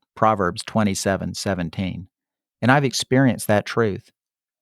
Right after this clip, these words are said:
I'm merely suggesting that when another person takes the spouse's place in intimate accountability, they're out of bounds. Accountability groups and partners need to push men harder to disclose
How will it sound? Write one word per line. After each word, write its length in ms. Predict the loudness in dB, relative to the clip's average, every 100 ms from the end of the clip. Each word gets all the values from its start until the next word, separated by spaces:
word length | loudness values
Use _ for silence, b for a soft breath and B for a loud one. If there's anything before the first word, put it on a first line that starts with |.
| _ b b
I'm 300 | 4 6 6
merely 300 | 6 4 2
suggesting 720 | 0 -2 0 0 0 -4 -4
that 120 | -2
when 200 | 2 4
another 440 | 4 4 4 4
person 460 | 2 2 0 0 -2
takes 380 | 0 2 2 -2
the 160 | -4
spouse's 600 | -4 0 2 2 0 -2
place 600 | -4 -6 0 2 2 -2 -2
in 220 | 2 2 0 2
intimate 460 | 2 4 2 2 -2
accountability, 880 | -4 0 2 4 4 2 0 -2 -6 _ 0
they're 240 | 4 4
out 220 | 4 2
of 100 | 0
bounds. 500 | 0 -2 -2 -6 -12 -18 _ _ _ _ _ _ _ _
Accountability 680 | -6 4 4 6 6 4 4
groups 380 | 2 2 2 2
and 120 | -2
partners 540 | 2 0 2 0 0 2
need 180 | 4 2
to 60 |
push 340 | 2 2 2 2
men 200 | 2 2
harder 540 | -2 2 4 4 2
to 120 | 0
disclose 520 | -2 -2 0 2 2